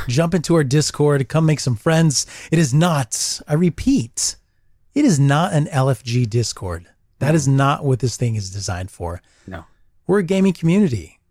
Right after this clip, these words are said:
Speaker 2: Yeah.
Speaker 1: Where there's, like, real people with real lives, and we just, uh, chat and have a good time. So
Speaker 2: Hey, sometimes, sometimes you might find a group to game up, <laughs> to game
Speaker 1: Yeah,
Speaker 2: with there.
Speaker 1: yeah. <laughs>
Speaker 2: Uh, but, uh, no,
Speaker 1: Yeah.
Speaker 2: more than anything, it's just a cool place to hang out and talk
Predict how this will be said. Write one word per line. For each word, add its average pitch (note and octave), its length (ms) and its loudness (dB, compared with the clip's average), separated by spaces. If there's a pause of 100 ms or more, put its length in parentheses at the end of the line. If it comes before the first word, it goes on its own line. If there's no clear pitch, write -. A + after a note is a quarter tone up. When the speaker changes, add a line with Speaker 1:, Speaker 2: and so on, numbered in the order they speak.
(160)
Speaker 2:
Yeah. - 220 -12
Speaker 1:
Where B2 180 2
there's, B2+ 300 0
like, A#2 160 0
real C3 260 2
people E3+ 560 0
with C3 160 -2
real C3 220 2
lives, C3 720 -2
and D3 160 2
we D3+ 60 2
just, D#3+ 280 -2
uh, E3+ 200 0
chat D3+ 420 -2
and D#3 100 2
have D#3 200 2
a D#3 40 0
good D3 180 0
time. D3+ 460 -2 (500)
So A#2+ 460 0
Speaker 2:
Hey, G#2+ 80 0
sometimes, E3 720 -2
sometimes E3+ 600 -4
you C3 80 -2
might G#2+ 340 -2
find D3 300 -2
a A#2 40 -4
group A#2+ 420 -4
to C3 100 -4
game A2 280 -6
up, A2 240 -8 (180)
<laughs> - 180 -20
to D#4 100 0
game F3 100 4
Speaker 1:
Yeah, F#3+ 280 4
Speaker 2:
with - 180 -4
there. F#3+ 400 0 (100)
Speaker 1:
yeah. A#3 120 0
<laughs> - 680 -6
Speaker 2:
Uh, - 300 -8 (360)
but, - 200 -4
uh, G#2 160 -4
no, A#2+ 260 0
Speaker 1:
Yeah. G2 180 0
Speaker 2:
more A#2 160 -2
than A2+ 140 -6
anything, A#2 360 -8
it's G2 140 -10
just - 180 -12
a F#2 60 -14
cool C3 280 -12
place D3+ 340 -10
to D3+ 60 -14
hang C#3 280 -12
out G2+ 280 -14
and G#2+ 160 -12
talk - 340 -4